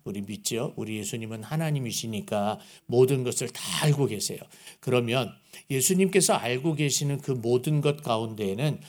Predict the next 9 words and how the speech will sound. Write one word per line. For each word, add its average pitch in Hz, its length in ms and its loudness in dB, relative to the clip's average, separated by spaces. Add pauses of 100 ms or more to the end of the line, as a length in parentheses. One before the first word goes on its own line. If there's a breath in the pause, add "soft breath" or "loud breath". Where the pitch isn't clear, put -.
(200 loud breath)
본인의 127 460 -2
죽음에 143 580 0
대해서도 120 560 -2
알고 107 340 -6
계시지 - 420 -4
않았을까요? 95 800 -8 (460 soft breath)
아, 101 200 -8
자기 123 340 -2
자신의 120 720 -4